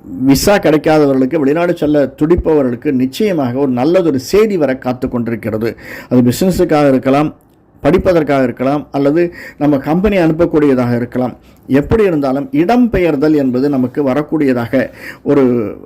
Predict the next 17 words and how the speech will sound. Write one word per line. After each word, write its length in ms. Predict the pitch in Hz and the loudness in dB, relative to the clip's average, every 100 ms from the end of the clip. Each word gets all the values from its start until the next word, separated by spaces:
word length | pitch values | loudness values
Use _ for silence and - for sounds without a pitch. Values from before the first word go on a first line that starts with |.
| - | -16
சரி, 280 | 147 - 165 | -4 2 4
உள்ளூர்லேயே 520 | 143 185 220 208 214 | 4 6 2 4 2
இருந்தால் 360 | 208 170 170 151 | 2 0 -4 -4
கூடமே 420 | 135 127 147 170 | -6 -6 -6 -6
நமக்கு 320 | 165 160 135 | -8 -6 -4
இடம்பெயர்தல் 560 | 160 202 185 151 143 - _ _ _ _ - | -4 -2 0 0 -2 -4 _ _ _ _ -8
சாத்தியக்கூறுகளாக 720 | 151 170 190 175 147 139 143 127 | -4 -2 0 0 2 2 2 2
அமைந்திருக்கிறது. 600 | 127 123 113 113 110 - - - | 0 0 -4 -8 -10 -14 -20 -4
ஒரு 200 | 151 143 135 | 2 2 2
டிரான்ஸ்ஃபர் 340 | 180 202 185 | 0 0 0
கேட்குறோம் 480 | 160 143 135 139 139 | 0 -2 0 -4 -2
அல்லது 240 | 147 139 | -2 -2
ப்ரமோஷனுக்காக 720 | 135 143 190 208 214 190 170 160 | 0 -2 0 0 -2 0 0 0
டிரான்ஸ்ஃபர் 380 | 139 143 131 123 | -2 -2 -2 -2
கொடுக்கிறது, 420 | 127 120 120 117 | -2 -2 -4 -4
இதெல்லாம் 400 | 120 135 175 151 | -2 0 0 0
அமையக்கூடியதாக 920 | 120 160 180 151 127 117 110 180 226 | 0 0 0 0 2 2 0 0 -2